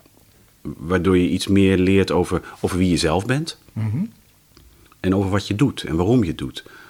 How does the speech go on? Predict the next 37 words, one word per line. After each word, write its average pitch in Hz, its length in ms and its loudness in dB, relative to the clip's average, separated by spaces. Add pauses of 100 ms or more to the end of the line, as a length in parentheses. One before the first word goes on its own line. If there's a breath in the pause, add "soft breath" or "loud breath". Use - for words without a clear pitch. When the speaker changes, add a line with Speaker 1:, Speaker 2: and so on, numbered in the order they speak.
(300 loud breath)
Speaker 1:
Door 82 160 -2
bijvoorbeeld 73 400 -6
een 78 100 -4
rol 78 240 -4
als 78 140 -4
Ischa - 300 -8
Meijer 98 300 0
te - 100 -12
spelen 69 380 -6
in, 69 260 -6
eh, 67 100 -8 (100)
de, - 340 -14
een 50 300 -14 (140)
T 85 100 -6
V-serie 73 760 -4
I 78 100 -6
M. 107 120 -2 (1300 loud breath)
Dus - 140 -14
de - 80 -20
verfilming - 540 -4
van - 180 -8
het - 140 -10
Speaker 2:
Ja. - 80 -4
Speaker 1:
boek - 140 -4
van - 120 -8
Connie 73 220 -2
Palme. 101 420 0
Ehm, 87 340 0 (1800 soft breath)
leer 107 280 4
ik 98 120 -2
Ischa 87 260 -2
Meijer 127 280 2
kennen. 67 340 -6 (960 loud breath)
En 92 140 0
leer 92 180 4
ik 87 100 -4
zijn 87 420 0